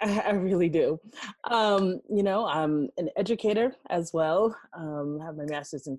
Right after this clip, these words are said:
teaching, and I started my career in teaching, um, and I'm actually in the process of,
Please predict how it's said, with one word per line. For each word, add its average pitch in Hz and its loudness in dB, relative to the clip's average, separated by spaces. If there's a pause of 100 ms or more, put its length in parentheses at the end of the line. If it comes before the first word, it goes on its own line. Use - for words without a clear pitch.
teaching, 175 -8
and 151 -8
I 143 -8
started 151 -8
my 143 -12 (120)
career 151 -4 (400)
in 294 4
teaching, 170 -2
um, 147 -4 (160)
and 160 0
I'm 143 -8
actually 147 -8
in 139 -6
the 143 -10
process 135 -8 (180)
of, 139 -8